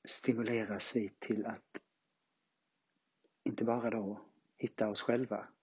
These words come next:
via den andras blick och närvaro,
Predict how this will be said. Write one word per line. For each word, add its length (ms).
via 260
den 140
andras 380
blick 460
och 440
närvaro, 680